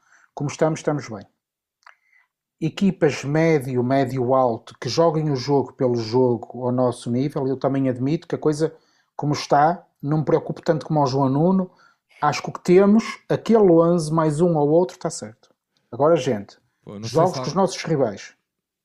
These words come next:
Speaker 1: e jogos da Liga dos Campeões, o que nós temos é muito pouco, muito pouco. Eh,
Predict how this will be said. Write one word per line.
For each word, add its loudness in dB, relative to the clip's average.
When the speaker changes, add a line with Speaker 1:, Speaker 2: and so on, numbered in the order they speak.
Speaker 1:
e -10
jogos 0
da 0
Liga 0
dos -8
Campeões, -6
o 2
que -8
nós -4
temos -2
é -2
muito 0
pouco, -14
muito -6
pouco. -12
Eh, -2